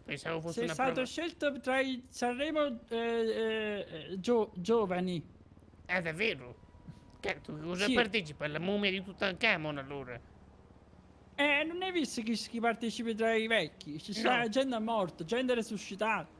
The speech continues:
Speaker 1: Ah, bello, è vero.
Speaker 2: Quindi Sanremo Giovani si è adattato per arrivare un po' a livello, se no ci si è dislivello troppo alto.
Speaker 1: Ah, ho capito, ho capito.
Speaker 2: Quindi complimenti, hai vinto.
Speaker 1: Eh, ho vinto? Cosa, qua, qua, dei soldi?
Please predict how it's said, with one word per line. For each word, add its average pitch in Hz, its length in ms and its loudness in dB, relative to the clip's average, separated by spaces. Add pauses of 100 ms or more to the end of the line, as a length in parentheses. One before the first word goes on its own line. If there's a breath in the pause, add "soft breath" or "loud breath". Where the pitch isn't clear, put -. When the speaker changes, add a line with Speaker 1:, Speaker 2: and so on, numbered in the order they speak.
(160)
Speaker 1:
Ah, 214 340 2
bello, 143 540 -6
è 127 60 -12
vero. 123 280 -12
Speaker 2:
Quindi 269 280 0
Sanremo 254 460 4
Giovani 226 420 4
si 190 100 -4
è - 40 2
adattato 220 580 -2
per 190 140 -4
arrivare 190 400 -2
un 196 80 -6
po' 226 160 -2
a 226 140 4
livello, 208 500 0
se 185 140 -6
no 226 180 0
ci 202 120 -8
si - 140 -4
è 180 200 0
dislivello 185 580 2
troppo 202 300 0
alto. 160 260 0 (280)
Speaker 1:
Ah, 165 300 2
ho 165 80 -4
capito, 131 420 -10
ho 123 180 -12
capito. 123 600 -16 (960)
Speaker 2:
Quindi 240 920 2 (340)
complimenti, 269 680 2
hai 226 80 -2
vinto. 202 680 -2
Speaker 1:
Eh, 214 120 2
ho 226 80 4
vinto? 214 480 -2
Cosa, 262 380 -4
qua, 233 160 -8
qua, 226 180 -8
dei 220 340 -2
soldi? 165 500 -4